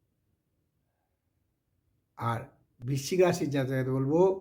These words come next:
যে আজকে রাস্তাঘাট চলবেন খুব হিসেব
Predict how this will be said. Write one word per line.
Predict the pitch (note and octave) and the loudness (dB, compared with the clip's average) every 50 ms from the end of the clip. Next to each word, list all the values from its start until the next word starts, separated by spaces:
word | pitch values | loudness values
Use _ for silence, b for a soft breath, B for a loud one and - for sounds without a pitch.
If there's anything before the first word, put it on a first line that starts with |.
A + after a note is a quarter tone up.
| - - _ _ _ _ _ _ _ _ _ _ _ _ _ | -8 -20 _ _ _ _ _ _ _ _ _ _ _ _ _
যে | C#3+ A#2+ G#2+ A#2 A#2+ A#2+ - - - _ _ _ _ _ _ | -12 -10 -8 -8 -8 -8 -8 -12 -14 _ _ _ _ _ _
আজকে | - C3 A2+ A#2 B2+ B2+ B2+ B2 | -12 -10 -8 -6 -4 -4 -4 -4
রাস্তাঘাট | A#2+ - - C3+ B2+ - C3 C3 - - - | -6 -6 -6 -8 -6 -4 -4 -4 -4 -4 -6
চলবেন | C3+ C#3 D3 F3 F#3 G#3 G3+ - - - _ _ _ _ - | -4 -2 0 0 -2 -2 -4 -10 -14 -20 _ _ _ _ -8
খুব | - - G#3 G3+ F3+ - E3 | -4 -4 -2 -2 -4 -6 -8
হিসেব | E3+ - - C#3 C#3 | -10 -8 -6 -8 -8